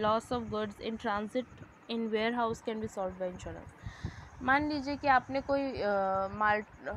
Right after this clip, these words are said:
कहीं और भेजा, किसी और स्टेट में भेजा, तो उसी रास्ते में मान लीजिए कि ट्रक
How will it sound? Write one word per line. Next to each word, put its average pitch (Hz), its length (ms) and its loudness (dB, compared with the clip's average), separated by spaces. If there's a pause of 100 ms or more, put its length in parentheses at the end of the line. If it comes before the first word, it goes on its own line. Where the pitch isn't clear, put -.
(180)
कहीं 240 220 0
और 208 220 6
भेजा, 190 480 2 (680)
किसी 247 200 -2
और 226 160 6
स्टेट 226 340 -2
में 233 140 -2
भेजा, 226 240 0
तो 247 220 -2
उसी 262 440 -2
रास्ते 277 380 2
में 285 420 0
मान 233 300 -2
लीजिए 254 240 -2
कि 269 140 2 (1800)
ट्रक 254 200 4